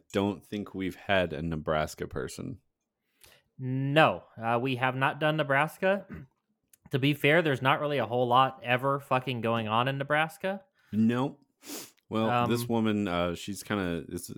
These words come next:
Speaker 1: it's a, it's a, a Nebraska woman. Uh, she's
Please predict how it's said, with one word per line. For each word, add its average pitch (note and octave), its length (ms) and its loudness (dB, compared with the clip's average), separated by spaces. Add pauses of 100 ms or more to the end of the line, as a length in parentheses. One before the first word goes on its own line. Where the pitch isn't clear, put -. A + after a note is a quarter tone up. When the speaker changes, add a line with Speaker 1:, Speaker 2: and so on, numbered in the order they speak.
Speaker 1:
it's E2 180 -4
a, D#2+ 120 0 (100)
it's D#2 180 -12
a, C#2+ 320 -6
a D#2 100 -8
Nebraska D#2+ 520 -2
woman. E2+ 420 -2 (500)
Uh, E2 300 -2
she's D#2 60 -10